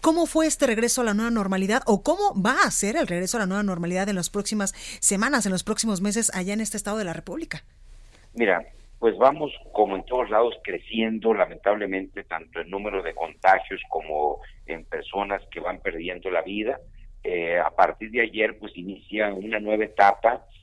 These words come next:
Speaker 2: en la que nos pone todavía en una situación de mayor riesgo. ¿Por qué?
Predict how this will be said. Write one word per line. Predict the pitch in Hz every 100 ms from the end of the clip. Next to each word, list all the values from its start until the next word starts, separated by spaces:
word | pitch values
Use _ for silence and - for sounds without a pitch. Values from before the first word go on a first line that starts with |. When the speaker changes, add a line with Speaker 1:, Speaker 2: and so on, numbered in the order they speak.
| - - 101
Speaker 2:
en | 95
la | 90 -
que | - 95 92 90 82 _ _ _ 87
nos | 95 - -
pone | 101 127 131
todavía | 113 98 92 104 113 113
en | 113
una | 117 117 113 110 98
situación | 92 - 85 - 110 110
de | 104 101
mayor | 90 92 110 95
riesgo. | 101 95 104 - 110 113 -
¿Por | 95 87 -
qué? | 104 85